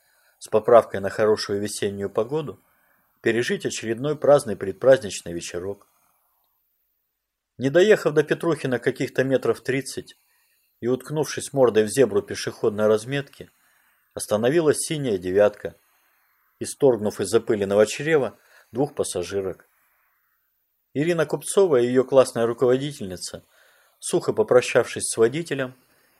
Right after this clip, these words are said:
пересекли шоссе и направились в сторону метро. Дождавшись, когда они исчезнут с линии горизонта, «девятка» подкатила к Петрухину и гостеприимно распахнула дверцу первой парты.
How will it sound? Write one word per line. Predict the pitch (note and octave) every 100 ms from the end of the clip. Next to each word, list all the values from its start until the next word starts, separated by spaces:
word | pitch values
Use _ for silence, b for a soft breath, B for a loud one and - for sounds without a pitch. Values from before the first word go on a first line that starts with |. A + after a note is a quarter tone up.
| _
пересекли | A#2+ A#2 - A#2 B2+
шоссе | - G#2+ - - F3
и | G#2
направились | F#2+ - C3+ B2 G#2
в | -
сторону | B2 B2 A#2+
метро. | A#2 A#2+ - E2 - _ _ _ _ _ _ _ _ _ _ _ _ _ _
Дождавшись, | G2 B2 B2 A#2+ - -
когда | - G#2 G#2
они | G#2 G#2+
исчезнут | A2 - A2 G2+ F#2
с | -
линии | G#2+ F#2 F2+
горизонта, | G2 G#2+ G#2+ C#3+ C#3 - - _ _ _ _ _
«девятка» | G#2 A2+ D#3+ D#3+ -
подкатила | G#2 - G#2 A2 G2
к | G2
Петрухину | A2+ - F#3 F#3+ F#2+ E2 - _ _ _ _ _
и | F#2+
гостеприимно | G#2+ - A#2 C3 E3+ D#3 A2+
распахнула | G#2 - - D3 D3 G2
дверцу | G#2 B2+ - A2+
первой | - A#2 A2+ A2
парты. | F2+ D#2+ - -